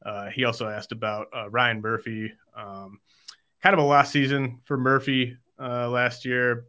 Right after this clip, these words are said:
back and elbow injuries, uh, no plus pitches, could maybe be a back end starter, uh, because of the command, but he's gotta build back up,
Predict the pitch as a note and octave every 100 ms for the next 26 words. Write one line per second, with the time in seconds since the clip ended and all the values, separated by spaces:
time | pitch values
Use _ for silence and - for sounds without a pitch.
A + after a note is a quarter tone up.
0 | _ A#2 A#2 - A#2 A#2+ A#2+ A#2 A2+ B2
1 | A#2+ A#2+ A2+ - - - G#2 G2+ B2 B2+
2 | A#2+ - B2 A#2+ B2 A#2 A#2 A2 - -
3 | - _ _ _ A2+ A2 G#2+ A2 A2+ G#2
4 | A2 A2 A2+ A2 A2+ A2 A2 A2 A2 A2
5 | - A#2+ A2 A2+ A#2 G#2+ G#2+ G#2 - G#2+
6 | A#2+ A#2+ B2 A2+ G#2 - _ - _ -
7 | A#2 B2 A#2 A#2 A#2 A#2 A2+ B2 A#2+ A#2